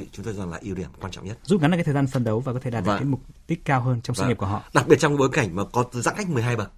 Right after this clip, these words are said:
Speaker 2: Vâng.
Speaker 1: Thì như vậy là anh không, không thể tuần tự lang mười hai bậc, suốt đời không lên hết, hết bậc mười hai.
Speaker 2: Vâng.
Speaker 1: Thì anh nếu năng lực tốt,
Speaker 2: Dạ.
Speaker 1: anh được bổ nhiệm vào vị trí cao hơn, lập tức anh có lương cao hơn này.
Speaker 2: Dạ vâng, động lực rất quan trọng.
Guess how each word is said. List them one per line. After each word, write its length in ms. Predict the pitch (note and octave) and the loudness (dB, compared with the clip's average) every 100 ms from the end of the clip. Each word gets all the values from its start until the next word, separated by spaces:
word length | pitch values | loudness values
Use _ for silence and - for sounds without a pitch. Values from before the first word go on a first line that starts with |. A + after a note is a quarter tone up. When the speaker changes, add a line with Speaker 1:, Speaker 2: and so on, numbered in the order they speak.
| - | -12
Speaker 2:
Vâng. 220 | A2+ G#2+ F#2 | -6 -6 -6
Speaker 1:
Thì 100 | A2+ | -4
như 100 | A#2+ | -4
vậy 140 | A2+ | -4
là 80 | G2+ | -4
anh 260 | - A#2+ A2+ | -4 -4 -4
không, 240 | - C3+ - | -6 -6 -6
không 160 | C#3 | -6
thể 80 | A2+ | -2
tuần 160 | A2 G#2+ | -2 0
tự 180 | C3 A2+ | 2 2
lang 180 | A#2+ | 0
mười 80 | A2 | 0
hai 100 | A2+ | 0
bậc, 160 | A2+ F2+ - - | -2 -4 -14 -6
suốt 160 | - F#3 | -2 4
đời 280 | B2 A2+ | 4 2
không 160 | A#2+ C3 | -2 -2
lên 100 | A#2+ | -2
hết, 80 | - | -2
hết 100 | C#3+ | -8
bậc 120 | F#2+ | -8
mười 120 | G2+ | -6
hai. 220 | G2+ A2 G#2 - A2+ | -6 -8 -12 -8 -6
Speaker 2:
Vâng. 140 | G#2 F#2 | -6 -6
Speaker 1:
Thì 80 | - | -4
anh 240 | C3 A#2 | -2 2
nếu 200 | A2+ B2+ - - - - | 0 0 -8 -20 -16 0
năng 120 | B2+ | 4
lực 120 | A#2+ | 4
tốt, 220 | C#3+ D#3 - - A#2 | 4 0 -4 -12 -2
Speaker 2:
Dạ. 40 | |
Speaker 1:
anh 160 | C#3 D3 | 0 6
được 180 | C3 A#2+ | 6 6
bổ 80 | |
nhiệm 260 | F#2 G2 F2+ | 0 -2 -4
vào 100 | F#2 | -10
vị 100 | F#2 | -10
trí 60 | A2 | -6
cao 160 | G#2+ | -4
hơn, 160 | A2+ G#2+ | -4 -2
lập 160 | F#2 G2+ | -2 -2
tức 100 | D3+ | -4
anh 120 | A2+ | -4
có 60 | A2 | -4
lương 120 | B2 - | -6 -6
cao 160 | A2 | -6
hơn 120 | G2+ F#2+ | -6 -8
này. 140 | G2 - - | -12 -16 -4
Speaker 2:
Dạ 180 | A#2+ A#2 | -2 -2
vâng, 140 | G#2 F2+ - | -4 -6 -6
động 140 | B2+ G#2 | -4 -2
lực 60 | |
rất 140 | B2+ D#3 | -2 2
quan 120 | C3+ | 4
trọng. 160 | C#3 | 4